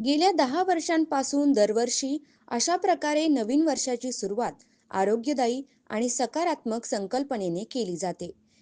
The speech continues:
यंदा देखील योग शिक्षक, योग साधक आणि नागरिकांच्या उत्साही सहभागाने हा सोहळा साजरा करण्यात येणार आहे.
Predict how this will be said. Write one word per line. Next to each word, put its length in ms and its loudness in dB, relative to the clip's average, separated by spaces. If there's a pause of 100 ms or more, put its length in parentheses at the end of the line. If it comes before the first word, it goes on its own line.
(120)
यंदा 400 2
देखील 540 -2
योग 280 4
शिक्षक, 420 -2 (100)
योग 280 0
साधक 520 -4 (340)
आणि 220 2
नागरिकांच्या 760 0
उत्साही 540 0
सहभागाने 760 -2 (420)
हा 140 0
सोहळा 440 2
साजरा 440 0
करण्यात 440 -2
येणार 240 -4
आहे. 220 -6